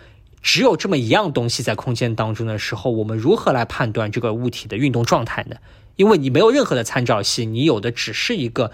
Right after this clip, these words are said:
绝对而均匀的空间的时候，这个物体的运动到底是如何来判断和保证的呢？你怎么知道这个物体是运动的，某种运动状态或静止的呢？这是一个有点玄奥的问题，但这个问题其实在，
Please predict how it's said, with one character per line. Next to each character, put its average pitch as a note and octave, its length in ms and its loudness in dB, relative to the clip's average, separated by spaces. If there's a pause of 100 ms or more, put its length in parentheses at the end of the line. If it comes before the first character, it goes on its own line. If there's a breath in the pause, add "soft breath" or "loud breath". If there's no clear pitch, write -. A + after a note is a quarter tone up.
(280 loud breath)
绝 C3 180 2
对 F#3 140 4
而 C3 160 4
均 F3 160 2
匀 C#3+ 100 2
的 C3 100 2
空 E3 220 0
间 F#3 180 4
的 D#3+ 80 2
时 A#2+ 200 -2
候， A2 240 -2
这 E3 100 0
个 F#3 100 -2
物 A#3 160 -2
体 - 120 -12
的 C3 80 0
运 F3+ 240 0
动 E3+ 160 0
到 D3 180 2
底 A#2+ 140 -4
是 B2+ 160 -2
如 B2 160 2
何 C#3 180 -2
来 B2 220 0 (440 loud breath)
判 C#4+ 220 0
断 A3+ 140 4
和 - 120 -2
保 - 220 -2
证 B3+ 180 2
的 A#3 120 2
呢？ F3+ 180 2 (360 loud breath)
你 F#3+ 120 4
怎 G4 140 2
么 D#3+ 100 2
知 - 100 -4
道 C#3 140 4
这 D3 100 -2
个 D#3 80 4
物 F3+ 160 6
体 B2+ 200 -4
是 C#3 320 0
运 A3 200 4
动 C3 240 2
的， A2+ 240 -2
某 D3 160 2
种 E3 200 4
运 D#3+ 80 4
动 C3+ 160 2
状 D#3 180 2
态 B2 80 -2
或 D3 160 2
静 G3 240 2
止 - 160 -4
的 G2 80 -6
呢？ G#2+ 200 -6 (300 loud breath)
这 E4+ 140 4
是 - 140 2
一 B3 40 0
个 G#3 120 4
有 E3 160 6
点 F3 180 2
玄 - 300 0
奥 A#3 180 2
的 D3+ 120 2
问 A#2+ 180 -2
题， - 160 -8
但 G3 120 0
这 C4 120 -2
个 C4 60 -2
问 B3+ 120 2
题 G3+ 160 -6
其 - 180 -2
实 G#3 160 -2
在， F3 280 2